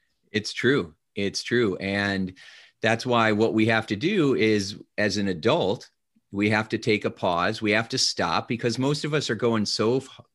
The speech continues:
you know, fast and so hard, especially entrepreneurs, small business owners, um, inter-, uh, network marketers. We're,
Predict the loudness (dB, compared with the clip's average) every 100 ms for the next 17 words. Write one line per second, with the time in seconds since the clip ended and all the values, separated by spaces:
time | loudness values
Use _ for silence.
0 | _ -6 -2 0 -2 0 0 0 -4 -4
1 | -2 0 0 0 2 0 -6 -14 -20 -18
2 | -4 -2 0 0 0 0 0 -2 -2 -2
3 | 0 2 0 -2 -4 -2 -2 -2 -2 -2
4 | -2 -2 -2 -4 -6 -10 -10 -6 -6 -6
5 | -10 -8 -8 -6 -8 -8 -4 -4 -4 -4
6 | -2 -4 -2 -2 -2 -2 -2